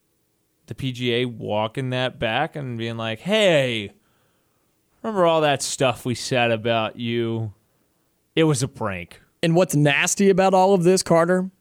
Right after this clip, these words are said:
Speaker 2: what's nasty about all of this, not only has the P G A gone back on their word, and there's plenty of audio to go around showing that that's been going around Twitter today and putting Jay Monahan on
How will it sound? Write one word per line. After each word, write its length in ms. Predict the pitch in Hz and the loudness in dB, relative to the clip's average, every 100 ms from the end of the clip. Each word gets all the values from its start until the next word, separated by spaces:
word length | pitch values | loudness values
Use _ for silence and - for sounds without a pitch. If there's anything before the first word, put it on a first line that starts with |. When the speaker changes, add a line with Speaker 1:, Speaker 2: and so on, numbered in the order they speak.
| _ _ _ | _ _ _
Speaker 2:
what's 240 | 135 160 | 0 0
nasty 600 | 135 135 151 185 196 202 | 2 2 2 0 0 2
about 280 | 185 165 156 | 2 4 2
all 180 | 143 156 | 2 2
of 120 | 156 | 2
this, 480 | 156 165 165 - - _ | 4 2 2 -4 -8 _
not 260 | - 180 208 | -2 0 2
only 280 | 220 247 226 | 4 4 4
has 200 | 196 175 | 2 2
the 100 | 156 | 0
P 220 | 190 220 | 2 2
G 240 | 165 175 | 2 2
A 440 | 180 180 160 147 135 _ _ - 135 | 2 2 2 -2 -4 _ _ -10 0
gone 320 | 175 196 180 | 0 2 2
back 320 | 170 175 170 | 0 0 0
on 160 | 156 139 | -2 0
their 260 | 151 208 214 | 2 4 4
word, 320 | 147 104 110 | 4 0 -2
and 100 | 123 | 2
there's 200 | 208 156 | 2 0
plenty 400 | - 190 240 220 | 0 2 2 2
of 120 | 190 | 2
audio 540 | 175 185 175 147 139 127 - | 4 4 4 4 4 2 -2
to 100 | - | 0
go 220 | 143 170 | 4 4
around 340 | 156 151 160 139 | 4 4 2 0
showing 440 | - 190 180 147 | 2 2 4 2
that 180 | 131 127 | 2 0
that's 160 | 131 - | -2 -2
been 160 | 156 | 0
going 220 | 143 151 | 4 2
around 260 | 143 143 143 | 2 2 0
Twitter 320 | - 160 151 | 0 2 2
today 400 | 135 135 131 127 - - | 2 2 0 -2 -4 -6
and 160 | - 127 | -4 2
putting 260 | 165 151 139 | 2 2 2
Jay 160 | 151 | 2
Monahan 440 | 143 147 135 135 135 | 2 2 0 0 -2
on 220 | 113 | -6